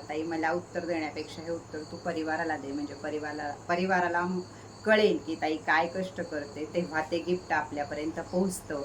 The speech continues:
आणि मग त्या तुला गिफ्टला किंवा साड्या चॉईस करताना त्रास देणार नाही." तर, अ, ते तर सांगते मी तुम्हाला, पण त्याआधी सांगते तुम्हाला की तुम्ही लोकं बाहेर साडी खरेदी करायला जाता, त्या, त्यांचं लाईट बिल असतं, त्यांचं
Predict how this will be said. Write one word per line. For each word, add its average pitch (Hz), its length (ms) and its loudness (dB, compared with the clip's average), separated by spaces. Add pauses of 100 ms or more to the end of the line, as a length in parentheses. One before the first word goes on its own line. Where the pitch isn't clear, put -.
आणि 147 180 -2
मग 151 280 0 (160)
त्या 160 220 8
तुला 160 340 2
गिफ्टला 160 640 4
किंवा 151 260 0
साड्या 160 440 2
चॉईस 160 320 -4
करताना 156 480 -2
त्रास 151 380 4
देणार 139 340 -4
नाही." 139 160 -8 (640)
तर, 175 280 4
अ, 170 220 4
ते 185 280 -2
तर 214 120 4
सांगते 208 400 4
मी 208 80 2
तुम्हाला, 156 420 0
पण 190 220 0
त्याआधी 208 440 6
सांगते 196 360 -4
तुम्हाला - 460 -10 (100)
की 202 180 -2
तुम्ही 208 280 0
लोकं 208 460 4 (1600)
बाहेर 185 300 6
साडी 185 340 4
खरेदी 175 280 2
करायला 160 380 0
जाता, 143 480 -4 (320)
त्या, 151 480 2 (120)
त्यांचं 180 380 4
लाईट 175 400 4
बिल 175 200 4
असतं, 151 480 -2
त्यांचं 156 560 -2